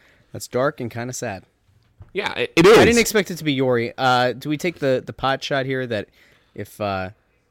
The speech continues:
Speaker 1: I, I don't think Yuri actually had anything to do with it, because one would assume that based on the, uh, side effects of cocaine that, you know, perhaps Yuri would have been faster on the ice.
Speaker 2: <laughs>
Speaker 1: And, uh,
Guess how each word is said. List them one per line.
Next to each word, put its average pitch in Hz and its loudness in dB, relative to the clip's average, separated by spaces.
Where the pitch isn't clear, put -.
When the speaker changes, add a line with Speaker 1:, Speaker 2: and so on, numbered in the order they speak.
Speaker 1:
I, 117 -6
I 139 0
don't 147 -2
think 113 -8
Yuri 117 -2
actually 104 -8
had 107 -8
anything 113 -10
to 113 -10
do 117 -10
with 113 -8
it, 120 -10
because 104 -12
one 120 -8
would 113 -6
assume 120 -8
that 110 -8
based 107 -8
on 101 -8
the, 87 -14
uh, 87 -10
side 117 -4
effects 113 -12
of 92 -14
cocaine 107 -10
that, 90 -12
you - -18
know, 87 -14
perhaps 101 -10
Yuri 107 -6
would 110 -8
have 104 -8
been 98 -10
faster 120 -6
on 127 -4
the 131 -6
ice. 139 -10
Speaker 2:
<laughs> - -6
Speaker 1:
And, 98 -6
uh, 92 -8